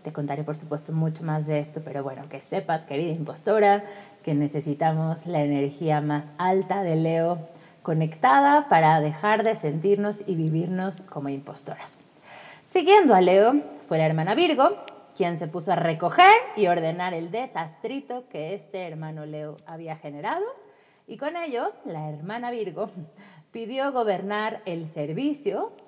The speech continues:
el orden, la pulcritud y el perfeccionismo.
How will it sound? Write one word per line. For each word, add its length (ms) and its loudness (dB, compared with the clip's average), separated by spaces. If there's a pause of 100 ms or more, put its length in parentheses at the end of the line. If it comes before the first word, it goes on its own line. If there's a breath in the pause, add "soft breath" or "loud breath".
el 220 -4
orden, 500 -6 (140)
la 320 -8
pulcritud 760 -8 (240)
y 140 -8
el 180 -6
perfeccionismo. 1160 -8